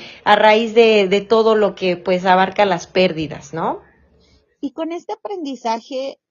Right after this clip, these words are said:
Speaker 2: que has tenido, con este acercamiento a temas de, del duelo y de la tanatología en general,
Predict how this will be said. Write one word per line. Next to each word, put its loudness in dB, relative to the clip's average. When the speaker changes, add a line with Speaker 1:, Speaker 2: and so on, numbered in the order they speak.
Speaker 2:
que -8
has -10
tenido, -10
con -10
este -12
acercamiento -12
a -10
temas -12
de, -12
del -4
duelo -4
y -8
de -10
la -10
tanatología -14
en -12
general, -12